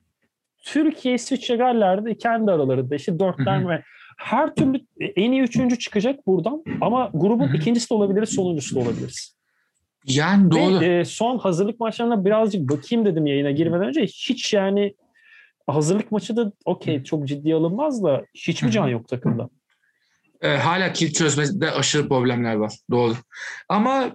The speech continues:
Speaker 2: Şenol Güneş'in bir tedbir aldığını söyleyebilirim savunma güvenliği konusunda. E, savunmada en çok fedel edecek adamı milli takıma almadı en sonunda.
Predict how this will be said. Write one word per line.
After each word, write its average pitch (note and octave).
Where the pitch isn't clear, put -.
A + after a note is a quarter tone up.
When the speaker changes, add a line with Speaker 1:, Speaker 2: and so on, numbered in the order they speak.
Speaker 2:
Şenol A3
Güneş'in G#3
bir G#3+
tedbir G3+
aldığını F#3+
söyleyebilirim F#3
savunma D3+
güvenliği C3+
konusunda. D3
E, C3
savunmada F#3+
en G#3+
çok G3+
fedel F#3+
edecek F3+
adamı F#3
milli E3
takıma D#3+
almadı B2+
en A#2+
sonunda. G#2